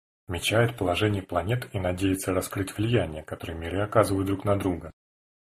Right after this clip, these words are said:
Он исследует пространство, чтобы получить данные, способствующие ему в начертании карты видимой Солнечной Вселенной.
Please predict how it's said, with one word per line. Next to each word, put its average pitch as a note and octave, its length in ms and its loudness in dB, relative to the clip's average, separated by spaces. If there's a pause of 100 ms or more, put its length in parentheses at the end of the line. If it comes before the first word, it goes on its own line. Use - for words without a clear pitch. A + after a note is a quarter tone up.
Он C3 160 4
исследует A2 440 2
пространство, G#2 640 2
чтобы F#2+ 280 -2
получить G2 440 -2
данные, F#2+ 440 0 (120)
способствующие F#2 1300 -4 (100)
ему F2+ 260 -2
в E2+ 60 -8
начертании E2+ 520 -6
карты F2 340 -4
видимой G2+ 360 -2
Солнечной D#2+ 520 -8
Вселенной. D2+ 500 -12